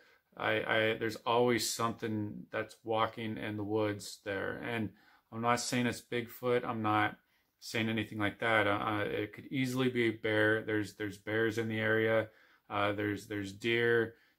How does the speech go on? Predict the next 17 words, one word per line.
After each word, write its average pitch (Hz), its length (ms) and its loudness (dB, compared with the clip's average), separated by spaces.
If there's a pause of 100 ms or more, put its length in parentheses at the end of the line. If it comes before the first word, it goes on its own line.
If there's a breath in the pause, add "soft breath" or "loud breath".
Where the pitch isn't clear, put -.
(100)
You 110 100 -8
know, 104 280 -2
uh, 101 420 -2 (440)
I, 110 240 -4
I 117 60 0
don't 123 180 4
think 131 120 -4
it 120 40 0
was 117 100 0
a 107 40 -2
person, 98 680 -6
uh, 101 380 -6 (300)
'cause 104 100 -10
we're 110 140 -4
pretty 123 260 -4
remote, 107 500 0
and, 98 380 -6